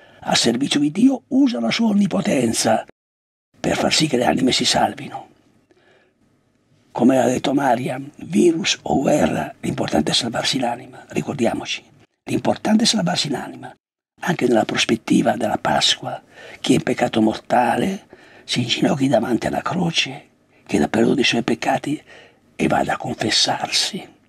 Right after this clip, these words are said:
Non prenderà il virus, userà il minimo di preoc-, di, diciamo così,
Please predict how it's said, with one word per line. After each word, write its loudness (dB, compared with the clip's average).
Non 2
prenderà 2
il 0
virus, 2
userà -2
il 2
minimo 2
di -8
preoc-, -4
di, 0
diciamo -4
così, 0